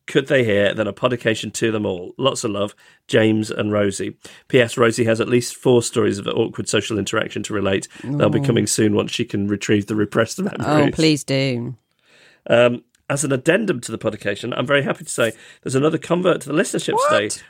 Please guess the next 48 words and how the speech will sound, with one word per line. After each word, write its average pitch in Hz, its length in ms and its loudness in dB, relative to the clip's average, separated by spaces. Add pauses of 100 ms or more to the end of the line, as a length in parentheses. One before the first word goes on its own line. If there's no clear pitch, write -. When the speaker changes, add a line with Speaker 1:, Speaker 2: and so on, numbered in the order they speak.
Speaker 1:
Rosie's 160 440 2
cousin 175 340 0
Roger, 185 360 2
who's 117 180 0
a 131 60 0
lorry 160 260 2
driver 131 300 0
from 120 200 -10
Coventry. 151 600 -2
Speaker 2:
Ooh. 170 560 -6
Speaker 1:
At 135 180 0
this 147 200 -2
rate, 160 380 2
I 120 100 0
think 117 220 -6
I 123 60 4
might, 127 340 0
um, 123 260 0
have 127 160 -6
to - 80 -16
think 135 180 -6
about 139 280 -2
charging 143 480 -2
commission. - 640 0
Speaker 2:
<laughs> 190 60 2
Yeah. 156 500 2
Speaker 1:
Do, 196 340 2
yeah, 143 160 0 (120)
Speaker 2:
Yeah. 147 80 0
Speaker 1:
we, 143 40 -8
we'll 135 160 -4
thrash 139 280 -6
out 127 100 0
a - 40 -8
percentage. - 500 -6
Speaker 2:
Mm. 156 420 -4
Speaker 1:
Well, 170 100 -2
that - 340 0
is 147 200 -2
wonderful. 147 480 0
I'm 110 100 -2
so 175 220 0
chuffed - 320 -4
about 107 280 -4
that. 107 220 -8 (540)
Um, 120 480 2 (480)
Asa 131 340 0
there, 123 440 -2